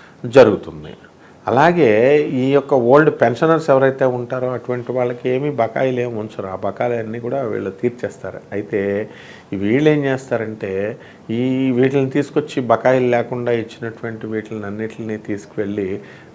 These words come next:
మళ్ళీ తాకట్టు పెట్టేయడం, సెక్యూరిటీ బ్యాంకుల్లో పెట్టేయడం, బంగారాన్ని తాకట్లు పెట్టేస్తారు. ఆ బంగారాన్ని మళ్ళీ ఎక్స్‌టెన్షన్ చేసుకుంటారు ఈ తాకట్ల విషయంలో. గురుడు అష్టమ స్థితిగతుడైపోయి ఉన్నాడు కదా, అంటే బంగారం షాపులు నడిపేటటువంటి వాళ్ళకి అంత పరిస్థితి బాగుండదు.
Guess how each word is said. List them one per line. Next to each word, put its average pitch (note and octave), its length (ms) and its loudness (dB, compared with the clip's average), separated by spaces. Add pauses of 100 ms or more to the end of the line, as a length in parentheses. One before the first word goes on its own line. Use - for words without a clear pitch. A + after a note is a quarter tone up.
మళ్ళీ A#2 280 -2
తాకట్టు B2+ 520 -2
పెట్టేయడం, - 460 -16 (640)
సెక్యూరిటీ A#2 420 0
బ్యాంకుల్లో G#2 580 -4
పెట్టేయడం, F2+ 460 -12 (520)
బంగారాన్ని A#2 1080 4 (120)
తాకట్లు A2+ 340 -2
పెట్టేస్తారు. G2 800 -8 (380)
ఆ G#2+ 100 0
బంగారాన్ని A#2 580 -2
మళ్ళీ A2 260 -4
ఎక్స్‌టెన్షన్ G#2 600 -8
చేసుకుంటారు F#2 580 -8
ఈ F2 60 -6
తాకట్ల F#2 600 -6
విషయంలో. F#2 720 -8
గురుడు B2 280 -2
అష్టమ B2+ 280 -4
స్థితిగతుడైపోయి A2 760 -6
ఉన్నాడు G2+ 280 -8
కదా, F#2+ 200 -10 (480)
అంటే C#3 120 -6
బంగారం A2 500 0
షాపులు G#2+ 340 -4
నడిపేటటువంటి G#2 720 -6
వాళ్ళకి G2+ 300 -8
అంత G2 220 -10
పరిస్థితి G2 420 -10
బాగుండదు. G2+ 580 -6